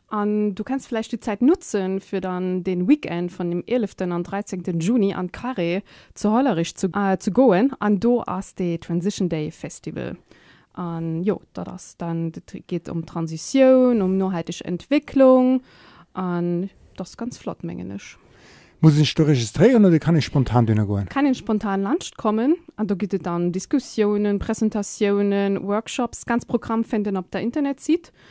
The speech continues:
Speaker 1: Und die packen wir dann auch noch an Show Notes. Und, äh, auch die City wird dort in Stand tun. Und da kann ein Lunch kommen und gucken, was wir so für Bücher haben.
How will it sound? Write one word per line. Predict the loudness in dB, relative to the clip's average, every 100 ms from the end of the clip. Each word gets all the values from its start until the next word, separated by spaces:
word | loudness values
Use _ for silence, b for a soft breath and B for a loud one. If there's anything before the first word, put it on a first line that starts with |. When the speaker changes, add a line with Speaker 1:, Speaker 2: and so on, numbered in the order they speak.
| b b
Speaker 1:
Und | -2 -2 0
die | 0 0 0 0 -4
packen | -6 -4
wir | -4
dann | -4 -6
auch | -6
noch | -8 -8
an | -10
Show | -6 -4 -2
Notes. | -2 -4 -8 -20 b b b -6
Und, | 2 6 6
äh, | 6 4
auch | 0 -2
die | -4
City | -2 0 0 0
wird | -2 -6
dort | -6
in | -6
Stand | -6 -8 -4 -4 -4 -6
tun. | -4 -2 -2
Und | -6
da | -10
kann | -6
ein | -4
Lunch | -2 -4 -6 -10 -12
kommen | -8 -6 -6
und | -6 -10 -8
gucken, | -8 -8 -8 -10
was | -10
wir | -10
so | -10
für | -10
Bücher | -10 -10 -8
haben. | -8 -8